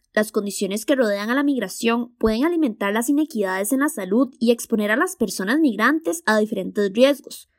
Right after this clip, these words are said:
Algunos determinantes sociales de la salud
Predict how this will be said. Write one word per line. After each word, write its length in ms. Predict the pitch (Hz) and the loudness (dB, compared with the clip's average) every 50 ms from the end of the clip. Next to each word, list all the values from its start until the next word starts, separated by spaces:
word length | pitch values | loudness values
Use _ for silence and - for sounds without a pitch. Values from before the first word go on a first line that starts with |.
| _ _ _ _ _ _ _ _ _ _ _ - | _ _ _ _ _ _ _ _ _ _ _ 2
Algunos 440 | - 247 254 247 254 277 294 349 349 | 4 4 6 4 2 0 0 0 0
determinantes 720 | 440 427 - 403 392 381 370 370 - 359 339 - 208 - | -2 -2 -2 -2 -2 -2 -2 -2 -2 -4 -4 -6 -6 -6
sociales 440 | - 196 - - 214 202 196 214 214 | -6 -6 -4 -2 -2 -2 0 -2 0
de 100 | 247 277 | 0 0
la 100 | 285 277 | 0 0
salud 380 | 277 - 262 247 277 262 202 - | 0 0 0 2 2 0 0 -4